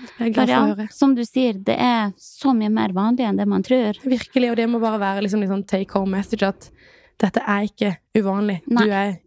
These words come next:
Speaker 1: ikke alene, og tør å snakke om det med de
Speaker 2: Mm.
Speaker 1: rundt deg, og det vil, det vil hjelpe deg.
Speaker 2: Ja.
Speaker 1: Mm.
Speaker 2: Og så håper jeg bare at du får en sporty
Speaker 1: <laughs>
Speaker 2: graviditet videre. Du virker jo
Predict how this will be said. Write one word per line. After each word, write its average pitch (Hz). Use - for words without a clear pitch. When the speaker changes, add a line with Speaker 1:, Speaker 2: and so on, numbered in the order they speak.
Speaker 1:
ikke 226
alene, 208
og 214
tør 214
å 196
snakke -
om 208
det 196
med 226
de 214
Speaker 2:
Mm. 196
Speaker 1:
rundt 202
deg, 202
og 226
det 214
vil, 208
det 214
vil 202
hjelpe 196
deg. 202
Speaker 2:
Ja. 233
Speaker 1:
Mm. 190
Speaker 2:
Og -
så 269
håper 247
jeg 202
bare 190
at 185
du 185
får 214
en 180
sporty 156
Speaker 1:
<laughs> 262
Speaker 2:
graviditet 220
videre. 240
Du 165
virker 190
jo 160